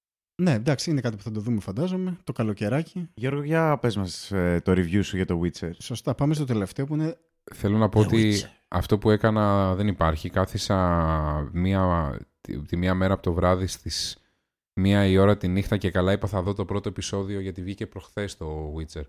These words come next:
Speaker 3: Λέω, «Θα δω το πρώτο επεισόδιο του Witcher για να δω τι... αν θα μ' αρέσει». Λοιπόν, από τις μία η ώρα κατέληξα να κοιμηθώ στις εφτάμιση ώρα το πρωί, βλέποντας, ε, τη σειρά. Και την επόμενη μέρα έκανα ένα μάραθον εννιά ωρών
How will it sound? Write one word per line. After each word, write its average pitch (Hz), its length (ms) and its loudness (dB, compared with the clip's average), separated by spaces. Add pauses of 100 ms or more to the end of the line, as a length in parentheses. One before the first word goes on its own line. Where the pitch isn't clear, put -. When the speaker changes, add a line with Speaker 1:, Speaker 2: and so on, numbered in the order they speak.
(580)
Speaker 3:
Λέω, 101 100 6
«Θα 107 140 6
δω 104 120 0
το 110 80 -2
πρώτο 113 200 0
επεισόδιο 113 680 2
του 107 200 0
Witcher 123 400 2
για 117 120 2
να 110 100 2
δω 123 120 2
τι... 123 140 -2 (720)
αν 107 160 -2
θα 120 80 -2
μ' 110 80 0
αρέσει». 104 360 0
Λοιπόν, 95 280 -2
από 90 100 -2
τις - 120 -6
μία 117 220 2
η 117 80 4
ώρα 120 140 6
κατέληξα 107 440 0
να 85 680 0
κοιμηθώ 87 400 -2
στις - 120 -4
εφτάμιση 101 480 -4
ώρα 95 100 2
το 90 100 -2
πρωί, 78 500 -2 (840)
βλέποντας, 90 680 2
ε, 78 1080 -2
τη 87 100 -6
σειρά. 80 480 0 (400)
Και 92 120 0
την 95 120 4
επόμενη 120 360 6
μέρα 120 240 4
έκανα 123 280 2
ένα 123 180 2
μάραθον 117 460 2
εννιά 104 360 2
ωρών 92 500 2